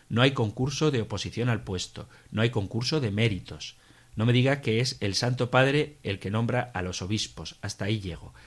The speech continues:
Pero hasta que éste estampa su firma con el nihil obstat,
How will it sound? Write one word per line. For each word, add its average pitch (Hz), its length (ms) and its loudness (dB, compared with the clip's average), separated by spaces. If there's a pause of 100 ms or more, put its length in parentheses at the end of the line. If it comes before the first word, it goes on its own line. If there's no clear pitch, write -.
(240)
Pero 120 360 4 (140)
hasta - 460 0
que - 360 -4
éste 160 500 0
estampa 143 560 -2
su - 160 -8
firma 131 480 0
con 104 160 -2
el 101 180 -2
nihil 135 360 2
obstat, 135 480 -2